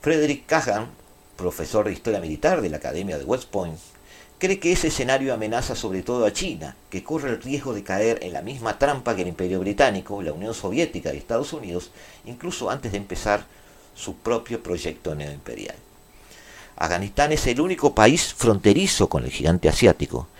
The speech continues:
que alberga bases de Estados Unidos, hasta ahora.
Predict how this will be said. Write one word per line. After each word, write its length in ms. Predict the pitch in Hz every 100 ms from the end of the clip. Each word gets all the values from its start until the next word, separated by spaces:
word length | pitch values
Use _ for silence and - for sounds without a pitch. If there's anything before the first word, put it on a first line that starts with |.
| -
que 80 | -
alberga 340 | 80 104 123
bases 480 | 87 107 - 135 - - - - -
de 60 |
Estados 320 | 78 82 120
Unidos, 420 | 180 196 76 - - - -
hasta 200 | - -
ahora. 240 | 107 -